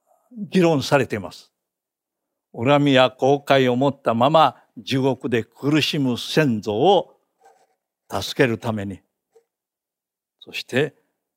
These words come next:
たくさんのお金を持って開墾式に行くんです。ここでは四百三十代までと言ってますね。ここでは百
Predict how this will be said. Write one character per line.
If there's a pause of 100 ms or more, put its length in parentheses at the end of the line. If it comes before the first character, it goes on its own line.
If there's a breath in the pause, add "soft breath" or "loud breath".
た
く
さ
ん
の
お
金
を
持
っ
て (1200)
開
墾
式
に (140)
行
く
ん
で
す。 (420)
こ
こ
で
は (120)
四
百
三
十
代
ま
で
と
言
っ
て
ま
す
ね。 (3500)
こ
こ
で
は
百